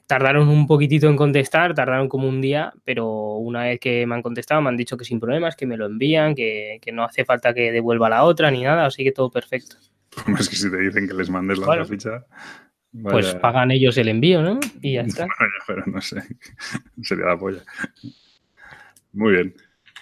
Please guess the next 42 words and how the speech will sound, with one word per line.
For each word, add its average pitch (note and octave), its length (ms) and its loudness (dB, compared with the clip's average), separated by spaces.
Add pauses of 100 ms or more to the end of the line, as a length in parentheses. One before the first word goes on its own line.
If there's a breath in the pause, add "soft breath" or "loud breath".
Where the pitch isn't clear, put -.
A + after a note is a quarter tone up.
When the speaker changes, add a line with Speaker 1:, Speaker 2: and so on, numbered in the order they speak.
Speaker 2:
Eh, E2+ 640 4
pues E2+ 140 -4
muy F#2+ 120 -2
bien, E2+ 220 -6
ese F#2 200 -8
follow E2+ 340 -6
para, E2+ 460 -6
para G2+ 200 -2
ellos. C#3+ 360 -2
Y G#2+ 60 -4
yo A2+ 100 4
voy A#2+ 100 8
a A#2+ 60 8
dar A#2 160 6
otro A2+ 340 2
follow, C3 420 0
que G2+ 120 -6
te F#2 100 -6
acabo A2 240 -4
de G#2+ 60 -4
pasar A2 240 -2
el G#2 80 0
enlace G#2+ 260 0
por F2 100 -8
si F2 100 -10
quieres F2+ 180 -6
echarle G2 260 -4
un G2 100 -2
ojo. A#2 220 -10 (540 loud breath)
Lo F#2 80 -12
mismo G2+ 160 0
lo F#2+ 80 0
conoces. A2+ 500 -4 (400 loud breath)
Es A#2 260 4
un, A2 1000 2 (100)
pues - 160 -18
un A2 120 -2
rolero A#2 500 0 (100)
que - 160 -10
tiene F#2 220 -6
un F2 160 -6
Patreon A2+ 500 0